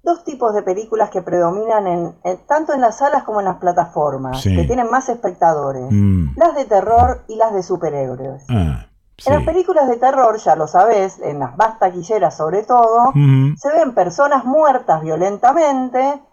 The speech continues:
Speaker 2: Mm.
Speaker 1: muy a menudo mujeres,
Speaker 2: Sí.
Speaker 1: jóvenes bonitas,
Speaker 2: Ujú.
Speaker 1: a manos de otras personas que pueden ser resentidos, misóginos, trastornados mentales, nostálgicos de la motosierra, o de zombies,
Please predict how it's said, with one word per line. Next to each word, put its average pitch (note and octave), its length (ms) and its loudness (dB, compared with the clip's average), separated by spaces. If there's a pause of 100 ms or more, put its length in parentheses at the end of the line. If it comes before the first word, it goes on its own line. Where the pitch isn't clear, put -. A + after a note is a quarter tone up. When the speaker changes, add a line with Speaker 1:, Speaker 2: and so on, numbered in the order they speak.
Speaker 2:
Mm. G2+ 300 0
Speaker 1:
muy D4 260 0
a A3+ 80 4
menudo G#3 400 0
mujeres, B3+ 760 0
Speaker 2:
Sí. F2 220 -6
Speaker 1:
jóvenes F#3+ 520 2
bonitas, A#3+ 680 0
Speaker 2:
Ujú. A2 520 0
Speaker 1:
a B3+ 60 6
manos D4+ 340 0
de F#4 120 2
otras A#3+ 240 0
personas F#3 880 -2 (480)
que B3+ 100 -4
pueden D4 240 0
ser B3 160 2
resentidos, G#3 880 -2
misóginos, G3+ 840 -2
trastornados G#3 720 0
mentales, F3+ 720 2
nostálgicos G3+ 840 0
de E3 60 -4
la E3 120 -2
motosierra, G#3 960 0 (340)
o F#4 200 4
de C4+ 180 -6
zombies, F3+ 840 -2